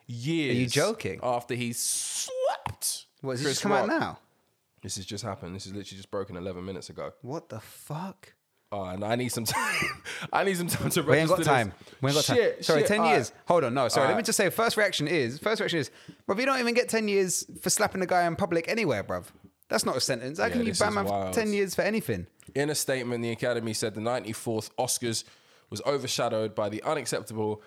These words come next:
Speaker 1: and harmful behaviour we saw Mister Smith exhibit on stage. They said they did not adequately address the situation in the room as it was unprepared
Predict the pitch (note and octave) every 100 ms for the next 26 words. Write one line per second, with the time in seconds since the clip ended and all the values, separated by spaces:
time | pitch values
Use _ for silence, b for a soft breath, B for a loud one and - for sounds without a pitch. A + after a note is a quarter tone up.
0 | B B G#2 A#2+ C#3+ A#2+ C3+ A2 A#2 A2
1 | G#2+ G#2 G2+ A2 G#2+ C#3+ C#3 A2+ - A2
2 | G#2+ - b b - G#2 C3+ B2 G#2+ -
3 | A#2 A2 G#2+ - B B A2+ - G#2+ A2+
4 | G#2+ - G#3+ A3 F#3 - D#3+ D#3 D#3 A2+
5 | A#2+ A2+ C3 C#3 A#2+ - - B2 A2+ -
6 | A2+ G#2+ G#2 G#2+ D#3+ D3+ D3 C#3 b b
7 | b - _ - A2 - - F#3 E3 E3+
8 | D3 D#3+ C#3+ C3+